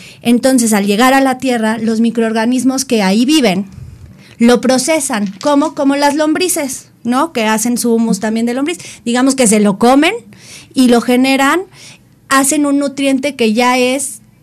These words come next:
ya está disponible para la planta. La planta ya lo puede agarrar y ya le funciona para algo, ya tiene un, una función.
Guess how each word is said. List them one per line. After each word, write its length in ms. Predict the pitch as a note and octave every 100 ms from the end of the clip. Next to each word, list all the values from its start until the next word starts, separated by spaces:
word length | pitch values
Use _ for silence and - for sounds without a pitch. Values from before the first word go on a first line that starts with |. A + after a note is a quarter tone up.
| -
ya 160 | A3+ C4+
está 220 | C4+ C#4+
disponible 760 | C#4+ C4+ B3 A3 B3 B3+ G#3+
para 240 | G3 F3+ E3+
la 160 | E3
planta. 320 | E3 C3+ D#3+ -
La 120 | G#3+
planta 300 | G3+ A#3+ B3
ya 280 | A#3+ A3 C4
lo 180 | D4+ C#4+
puede 260 | C4 B3 A#3+
agarrar 480 | G#3+ F#3+ F#3 G3
y 240 | B3+ A3+ G3
ya 220 | A#3+ A#3+
le 160 | C4 B3+
funciona 800 | A3 G3 F#3+ - A#3 A#3+ A3+ F#3+
para 240 | F#3+ F3+ E3+
algo, 180 | E3+ F3
ya 200 | G3+ A3
tiene 440 | G#3+ A#3+ B3+ B3
un, 260 | A#3 A3+ A3 - - - - - _
una 400 | C4 C4+ C#4 C#4
función. 580 | C4+ C4+ C4 C#4 B3+ G3